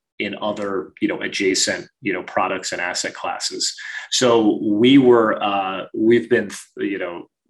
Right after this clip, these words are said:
thrilled to be part of, you know, kind of the T D family and group. Uh, the transaction closed in July, and we're still very early, uh, in the journey, but, uh,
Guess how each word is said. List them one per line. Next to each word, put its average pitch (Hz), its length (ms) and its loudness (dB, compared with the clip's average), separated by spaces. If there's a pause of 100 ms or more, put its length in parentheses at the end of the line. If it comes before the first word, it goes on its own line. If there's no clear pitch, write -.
(140)
thrilled 117 600 4 (200)
to 110 120 -2
be 98 200 -2
part 110 340 -4
of, 104 320 -6
you 95 140 -6
know, 90 100 -8
kind 92 200 -8
of 92 60 -6
the - 80 -12
T 110 140 -4
D 98 120 -4
family 98 500 -4
and 85 120 -14
group. 101 420 -2 (420)
Uh, 98 160 -6
the 101 100 -8
transaction 101 640 -2
closed 95 400 -8
in 92 100 -6
July, 110 420 0
and 110 100 -2
we're 110 80 0
still 139 260 2
very 113 380 4
early, 104 520 -4 (360)
uh, 92 220 -4 (100)
in 107 160 0
the 95 80 -6
journey, 104 480 -2
but, 98 400 -6
uh, 95 380 -2